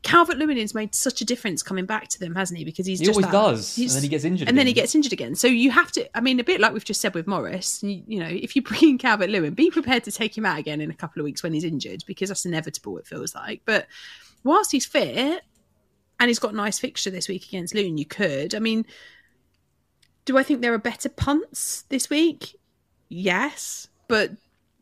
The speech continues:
Speaker 1: quite like the
Speaker 2: Put you on the
Speaker 1: Calvert-Lewin
Speaker 2: spot.
Speaker 1: one.
Speaker 2: How much
Speaker 1: Mm-hmm.
Speaker 2: is, uh, how much is Calvert-Lewin in F P L?
Speaker 1: He's cheap. Six point four.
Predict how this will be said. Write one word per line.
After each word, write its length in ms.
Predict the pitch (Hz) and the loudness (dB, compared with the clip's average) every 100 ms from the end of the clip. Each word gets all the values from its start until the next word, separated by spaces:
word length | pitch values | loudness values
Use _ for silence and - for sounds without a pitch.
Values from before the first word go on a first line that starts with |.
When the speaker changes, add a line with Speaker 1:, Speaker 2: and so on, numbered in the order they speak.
| _ _ _ - | _ _ _ -2
Speaker 1:
quite 200 | 214 175 | 0 2
like 180 | 202 - | 2 4
the 40 | |
Speaker 2:
Put 120 | 202 | 4
you 60 | 185 | 6
on 60 | |
the 60 | 160 | 4
Speaker 1:
Calvert-Lewin 200 | 160 139 | 4 4
Speaker 2:
spot. 40 | 170 | 4
Speaker 1:
one. 180 | 190 226 _ _ _ _ _ _ _ _ | -2 -6 _ _ _ _ _ _ _ _
Speaker 2:
How 140 | 131 | 0
much 180 | 139 220 | 0 2
Speaker 1:
Mm-hmm. 260 | 139 127 117 | 4 4 4
Speaker 2:
is, 300 | 113 - - | 2 -2 -2
uh, 340 | 120 113 113 117 | -4 -2 -2 -6
how 80 | 120 | -8
much 180 | 117 - | -10 -10
is 60 | 120 | -12
Calvert-Lewin 480 | 110 98 113 110 - | -12 -10 -10 -10 -12
in 60 | 117 | -14
F 80 | |
P 80 | - | -12
L? 120 | 120 - _ _ _ _ _ _ _ _ _ _ _ _ _ | -14 -14 _ _ _ _ _ _ _ _ _ _ _ _ _
Speaker 1:
He's 280 | - 294 - | 0 2 2
cheap. 500 | - 330 220 156 - - - _ _ _ _ _ _ _ _ _ _ _ _ _ _ _ - | 2 2 2 -2 -2 -4 -4 _ _ _ _ _ _ _ _ _ _ _ _ _ _ _ -16
Six 1800 | - - - - - - - - - - - - - - 196 - - - | -12 -10 -8 -8 -8 -8 -8 -8 -8 -8 -8 -8 -6 -6 -8 -10 -18 -12
point 640 | - 190 175 175 175 175 - _ _ _ _ _ _ _ _ _ _ _ _ _ _ _ - | -6 -4 -4 -6 -8 -12 -18 _ _ _ _ _ _ _ _ _ _ _ _ _ _ _ -8
four. 280 | 175 175 | -4 -4